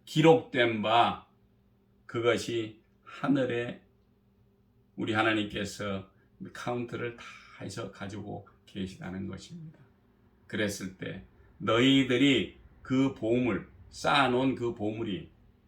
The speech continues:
삼십일 절에 보니까 "너희 보물 있는 곳에는 너희 마음도 있으리라." 우리 예수님께서 얼마나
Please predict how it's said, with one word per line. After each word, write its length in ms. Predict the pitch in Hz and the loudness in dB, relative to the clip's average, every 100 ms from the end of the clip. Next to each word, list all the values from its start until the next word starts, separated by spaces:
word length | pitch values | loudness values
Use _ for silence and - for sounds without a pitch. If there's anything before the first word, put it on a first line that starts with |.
| _ | _
삼십일 440 | - 143 131 127 | 2 4 4 0
절에 160 | 120 123 | 2 2
보니까 340 | 107 101 95 - - | 2 0 -4 -8 -12
"너희 340 | 123 147 170 175 | 6 10 10 10
보물 460 | 147 165 185 196 | 10 12 12 10
있는 220 | 185 180 175 | 10 10 8
곳에는 280 | 165 175 | 8 6
너희 220 | 160 147 151 | 8 6 8
마음도 720 | 123 120 127 131 143 143 - - - | 8 8 6 6 6 4 0 -18 -8
있으리라." 1300 | 120 110 - 127 104 92 92 98 98 92 87 92 - - | -4 -4 0 2 2 2 2 2 2 0 -4 -10 -14 -8
우리 380 | 127 127 - - _ _ _ _ _ _ _ _ - | -2 0 -2 -10 _ _ _ _ _ _ _ _ 2
예수님께서 720 | 143 147 165 139 131 120 123 | 4 6 4 2 2 0 0
얼마나 1000 | 123 139 165 165 160 127 131 135 95 - | 4 8 8 8 8 6 6 4 4 -2